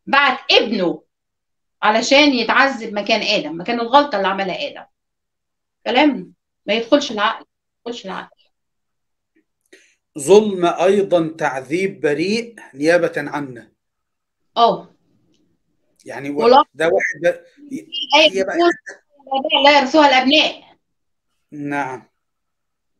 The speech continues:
Speaker 1: طب إزاي، إزاي خطية آدم شالها واحد بريء؟ فين العدل الإلهي؟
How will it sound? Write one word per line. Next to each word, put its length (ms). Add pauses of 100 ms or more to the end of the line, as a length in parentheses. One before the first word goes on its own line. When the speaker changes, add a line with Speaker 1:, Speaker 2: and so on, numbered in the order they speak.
Speaker 1:
طب 280 (160)
إزاي، 800 (100)
إزاي 800
خطية 600
آدم 580 (180)
شالها 400
واحد 240
بريء؟ 640 (300)
فين 200
العدل 420
الإلهي؟ 640